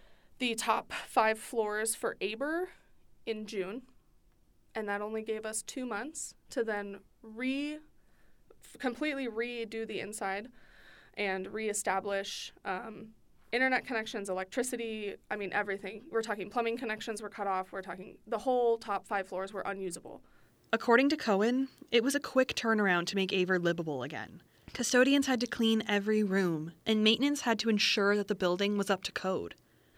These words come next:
Speaker 1: And it only gave us two months to get that, not even, 'cause students come in halfway through August. Um,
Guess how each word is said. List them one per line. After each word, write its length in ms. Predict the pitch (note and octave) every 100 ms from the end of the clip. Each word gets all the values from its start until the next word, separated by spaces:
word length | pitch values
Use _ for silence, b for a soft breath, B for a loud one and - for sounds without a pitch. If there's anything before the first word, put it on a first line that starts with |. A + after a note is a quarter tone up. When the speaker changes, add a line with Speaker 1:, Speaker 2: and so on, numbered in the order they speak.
| B B B
Speaker 1:
And 120 | G#3+ G3+
it 80 |
only 200 | G3+ G3+
gave 200 | G3 F#3
us 180 | - F#3+
two 140 | - F#3+
months 300 | F#3 G3+ -
to 100 | A3
get 180 | F#3 -
that, 240 | - - - -
not 200 | A3 G3+
even, 300 | - A3 E3
'cause 220 | F#3 - -
students 340 | F3+ F#3 -
come 180 | - G3
in 360 | G3 G#3+ C4 -
halfway 320 | - G3+ F#3+ F#3
through 160 | F#3
August. 480 | F#3+ F#3 - - - B B B B B B
Um, 380 | G#3 A2+ A2